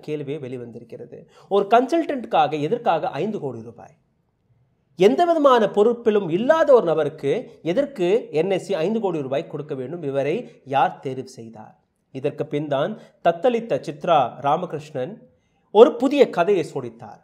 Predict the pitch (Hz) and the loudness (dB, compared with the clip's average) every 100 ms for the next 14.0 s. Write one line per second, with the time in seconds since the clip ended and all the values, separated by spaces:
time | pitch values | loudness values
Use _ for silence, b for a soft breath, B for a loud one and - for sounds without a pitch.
0 | _ - 127 143 139 127 151 - - _ | _ -6 -2 0 -2 -4 -4 -6 -12 _
1 | _ b b b b _ 139 143 160 160 | _ b b b b _ -12 -4 -2 0
2 | 196 196 147 147 147 131 160 147 123 147 | -2 -2 -4 -6 -10 -8 -4 -4 -4 -8
3 | 139 170 277 190 139 151 151 180 233 233 | 0 0 0 -2 -2 -4 -2 -4 -2 -6
4 | 165 147 120 117 - 117 147 127 151 226 | -8 -6 -8 -10 -10 -8 -6 -4 2 6
5 | 247 233 220 240 196 147 147 127 170 214 | 8 6 4 4 0 -2 -2 -2 -2 -4
6 | - 175 151 123 113 B B 151 214 233 | -4 0 2 0 -6 B B 0 2 0
7 | 233 165 156 131 165 202 156 123 117 113 | 0 -2 0 -2 -2 -4 -4 -6 -10 -12
8 | 120 110 107 - _ _ B B 180 220 | -16 -14 -18 -20 _ _ B B 0 6
9 | 330 311 269 226 185 180 180 - 160 156 | 10 10 8 2 0 -2 -2 -8 -2 -2
10 | 147 147 143 135 170 160 127 175 285 - | -2 -2 0 2 0 0 -4 -2 -2 -2
11 | 170 139 226 B B 151 165 151 147 - | -2 -2 -4 B B -2 0 0 -2 -4
12 | 214 302 269 - 190 208 196 151 147 156 | 4 8 8 8 2 2 2 0 -4 -6
13 | 135 139 143 - 139 170 131 139 240 | -10 -10 -12 -10 -8 -6 -4 -2 -2